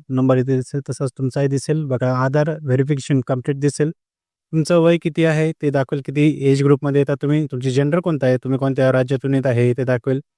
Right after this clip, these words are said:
आणि सर्वात इम्पॉर्टंट तुमच्या मोबाईलचे शेवटचे तीन अंक जे दाखवतील. जसा हा माझा मोबाईल नंबर आहे, माझ्या मोबाईल नंबरचे शेवटचे तीन गे-, तीन अंक इथे दाखवते. तसं तुमच्या घरात कुणाच्या, अं, घरामध्ये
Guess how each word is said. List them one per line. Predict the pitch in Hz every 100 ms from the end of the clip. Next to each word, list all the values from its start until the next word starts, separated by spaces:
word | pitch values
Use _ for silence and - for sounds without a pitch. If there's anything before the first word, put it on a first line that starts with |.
| _ _
आणि | 127 135
सर्वात | 135 143 147 143
इम्पॉर्टंट | 151 175 143 120 131
तुमच्या | _ _ _ 139 139 165 156
मोबाईलचे | 151 139 131 131 135
शेवटचे | - 123 117 - 123
तीन | - 151 151
अंक | 135 113 113 - _ _ 123
जे | 131
दाखवतील. | 127 - 110 110
जसा | 120 113 127
हा |
माझा | 127 131 131
मोबाईल | 127 131
नंबर | 131 135
आहे, | 139
माझ्या | 139 127
मोबाईल | 127 127 127
नंबरचे | 127 123 123
शेवटचे | - 120 123
तीन | 131 131
गे-, | 131 135 _ -
तीन | 135
अंक | 131 139
इथे | 135
दाखवते. | 131 120 135 143 143 _ _ _ _ 160
तसं | - 117 - _ _
तुमच्या | 147 139 165
घरात | 139 147 -
कुणाच्या, | 165 170 160 165 165
अं, | 165 143 143 127 117 123
घरामध्ये | 117 127 139 139